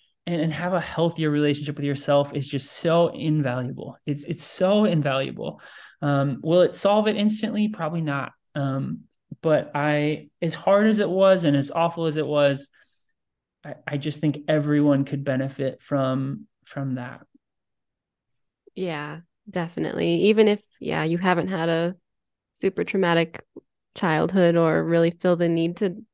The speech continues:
Speaker 2: I think we could all benefit from it, even if we aren't someone who struggles with depression or anxiety. We, we could all use that reflective tool. I like that therapists just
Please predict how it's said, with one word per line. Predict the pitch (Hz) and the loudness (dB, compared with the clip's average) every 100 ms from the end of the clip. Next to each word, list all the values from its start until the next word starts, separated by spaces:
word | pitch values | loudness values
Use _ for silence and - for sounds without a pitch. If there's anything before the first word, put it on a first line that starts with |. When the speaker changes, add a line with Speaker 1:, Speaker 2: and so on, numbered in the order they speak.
| _ _ - | _ _ -4
Speaker 2:
I | 214 | 2
think | 277 | 2
we | 233 | 2
could | 208 190 | 2 2
all | 165 | 2
benefit | 165 - - - | 0 -4 -6 -10
from | - 160 | -4 -2
it, | 165 | 2
even | 175 170 | 2 2
if | 170 - | 0 -2
we | 180 170 170 _ _ _ _ _ | -4 -2 -4 _ _ _ _ _
aren't | - 156 - - | -2 -2 -2 -6
someone | - 160 170 165 | -2 0 0 0
who | 170 165 170 170 185 _ | -2 0 0 0 -4 _
struggles | - 165 160 160 - | -4 -2 0 -2 -4
with | 156 | -4
depression | 165 165 160 170 165 | -4 -2 -4 -4 -4
or | 156 | -2
anxiety. | 160 165 156 156 156 165 170 _ _ _ _ _ _ - - - - _ | -2 -4 -2 -2 -2 -6 -8 _ _ _ _ _ _ -16 -16 -16 -20 _
We, | - 170 170 | -6 -6 -4
we | - | -2
could | 175 - | -2 0
all | - - 208 - | 0 -2 -4 -6
use | - 170 170 | 0 2 2
that | 156 | 2
reflective | - 170 160 165 - - | 2 0 0 -2 -2 -4
tool. | - - - | -2 0 0
I | - | 2
like | 190 185 190 | 4 2 2
that | - | -2
therapists | - 165 170 160 - | 0 -2 0 -4 -6
just | - 160 | -8 -8